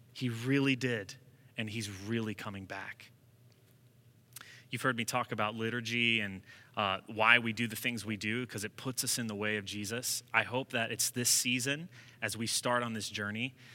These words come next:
that you guys will start to experience this as a community, that we'll start to experience, "Oh my gosh, this is happening." How many of you woke up this morning and thought in the shower, "Wow, like,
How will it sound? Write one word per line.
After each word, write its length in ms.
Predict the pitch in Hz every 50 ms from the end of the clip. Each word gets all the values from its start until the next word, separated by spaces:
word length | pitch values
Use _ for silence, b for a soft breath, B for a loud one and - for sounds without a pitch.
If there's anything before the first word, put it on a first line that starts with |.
| B B B
that 100 | - 107
you 120 | 110 110 101
guys 240 | 135 120 110 98
will 60 | 107 104
start 260 | - - 117 104 -
to 80 | 107
experience 580 | 101 92 - - - 117 110 107 107 101 - -
this 180 | 110 95 - 107
as 80 | 92
a 60 | 90
community, 540 | - - 107 98 95 92 92 87 82 85 - - _ - - -
that 120 | 107 104
we'll 120 | 110 113 107
start 280 | - - 110 107 104 -
to 100 | - 110
experience, 580 | 98 117 - - - - 110 107 98 90 - -
"Oh 100 | 123 123
my 160 | 120 107 98
gosh, 480 | 92 107 110 113 104 - - - - B B B B B B B B B - -
this 140 | - 143 135
is 80 | 135 120
happening." 400 | 135 147 156 - 117 95 85 - - - - B B B B B B B B B B
How 140 | - 147
many 180 | 147 147 143 131
of 80 | 123 120
you 100 | 123 120
woke 200 | 120 120 - 131
up 100 | 117 -
this 160 | 117 - -
morning 380 | 120 113 113 110 107 104 98
and 100 | 98 101
thought 260 | - - 120 107 104 110
in 100 | 104 101
the 60 | 98
shower, 540 | - - - 101 95 98 95 92 87 - - - - b b b b b b -
"Wow, 360 | 113 101 92 90 87 82 82 - - - - - - - - - -
like, 420 | 127 107 90 82 - - - -